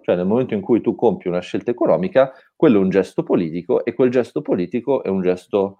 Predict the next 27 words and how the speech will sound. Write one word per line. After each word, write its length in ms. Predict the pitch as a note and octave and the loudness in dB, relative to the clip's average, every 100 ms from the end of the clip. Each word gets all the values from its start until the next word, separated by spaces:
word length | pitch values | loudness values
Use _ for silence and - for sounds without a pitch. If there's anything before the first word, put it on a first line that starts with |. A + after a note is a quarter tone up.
| _ _ - | _ _ -4
di 100 | G2 | 0
natura 360 | F#2+ G2+ F#2+ | 0 2 2
libera. 580 | F#2 G2 D#2 D2+ E2 F#2+ _ _ _ | 2 0 0 -2 -4 -8 _ _ _
E 120 | C3+ | 0
bisogna, 480 | A2+ C3 C#3+ F#2 - - _ | 0 0 2 0 -2 -12 _
secondo 380 | - - B2+ | -8 -2 2
loro, 260 | G3 F2+ A#2+ | 4 4 4
seguire 580 | - A#2+ A2 A2 G2 G#2 | 0 -2 2 4 4 2
questo, 600 | E2+ - - D#2+ D#2 - _ _ _ _ _ - | -2 -6 -4 -4 -4 -10 _ _ _ _ _ -6
questo 280 | G2 - | -4 2
movimento 840 | A2+ C3+ F#3+ A2 E2+ F#2 - C#3+ C#3+ | 4 4 4 2 0 -2 2 2 4
per 180 | F#2+ G2 | 2 4
avere 320 | A#2 F#2 - | 4 2 0
poi 340 | E2 D#2+ F#2 | 0 0 0
una, 640 | E2 D#2 D#2+ D#2+ D2+ D2 D2+ _ _ _ _ _ _ | -2 -6 -8 -8 -8 -10 -14 _ _ _ _ _ _
una 160 | A2 G2+ | -2 2
maggiore, 720 | B2 G#2+ F#2+ F#2+ G2 F2 E2+ _ _ _ _ | 2 2 2 4 4 2 -2 _ _ _ _
eh, 240 | - E2+ D#2+ | -2 0 -2
forma 460 | - G2 F#2 F2+ | 0 2 4 2
de-, 340 | D#2+ E2 D#2+ D2 _ _ _ _ _ | 2 -2 -4 -6 _ _ _ _ _
di 420 | - - - F2+ | -20 -18 -14 -2
evoluzione 520 | G#2 A2 G#2 - A#2+ G#2 | 2 2 0 0 2 4
democratica, 640 | F#2 F2+ G2 F2 - - | 2 2 2 2 -2 -6
diciamo 360 | D#2 - E2 D#2 | -6 -6 -10 -8
così, 200 | E2+ D#2+ | -8 -4
della 200 | D#2 D#2+ | -4 -6
società. 480 | E2 - - D2+ | -10 -16 -12 -12